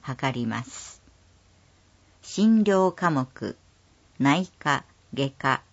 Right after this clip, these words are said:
小児科。休診日、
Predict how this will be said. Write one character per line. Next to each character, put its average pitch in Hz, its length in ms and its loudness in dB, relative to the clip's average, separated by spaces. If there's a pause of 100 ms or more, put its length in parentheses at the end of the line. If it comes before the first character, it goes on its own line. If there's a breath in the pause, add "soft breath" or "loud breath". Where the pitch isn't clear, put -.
小 160 360 -2
児 143 160 -2
科。 - 280 -8 (1300)
休 220 240 2
診 170 460 0
日、 104 180 -8